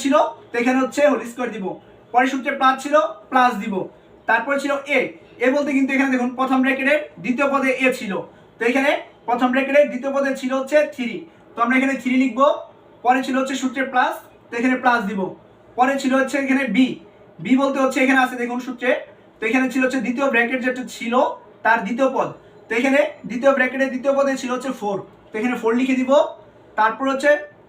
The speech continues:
এ into এক্স ছিল, তো এক্স বলতে হচ্ছে এখানে প্রথম পদ, তো প্রথম পদে কিন্তু এখানে এক্স ছিল, তো এক্স দিব। তারপর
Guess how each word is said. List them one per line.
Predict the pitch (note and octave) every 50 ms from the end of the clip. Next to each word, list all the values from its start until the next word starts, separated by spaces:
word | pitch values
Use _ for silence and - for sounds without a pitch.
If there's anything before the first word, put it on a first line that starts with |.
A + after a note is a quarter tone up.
| - A#3 A#3+
এ | B3 B3 B3 C4
into | C4 B3+ C#4+ C4+ B3+ B3+
এক্স | B3+ B3 - -
ছিল, | B3+ A#3+ G#3+ F#3 E3+ - - - - - _ - - -
তো | F#3+ A3+ A#3 A#3 A#3 A#3 A3+ - A#3+ A#3+
এক্স | B3+ B3 - - - C4
বলতে | C4+ C4 C4+ C4+
হচ্ছে | C4 B3+ - D4 D#4 - - - - - -
এখানে | G#3 B3 A#3+ A#3+ A#3
প্রথম | C4+ C4+ B3+ B3+ A#3 A#3 A3
পদ, | F#3+ E3 - - - - - - - -
তো | A3+ A3+ B3+
প্রথম | C4 C4 C#4+ B3+
পদে | C4 C4 C4+ C4
কিন্তু | C4+ C4 C4 C4+
এখানে | C4 C#4 C4+ C4 C#4 C4+
এক্স | B3+ - - -
ছিল, | B3+ A#3+ A#3+ C4+ - - - - - - - - -
তো | A#3 A#3+ A#3+ B3+ B3+
এক্স | A#3+ A#3 A3 G3 A3
দিব। | B3 B3 B3+ - - - - - - - - - - - - - - A3+
তারপর | A3 A#3 A#3 C4 C#4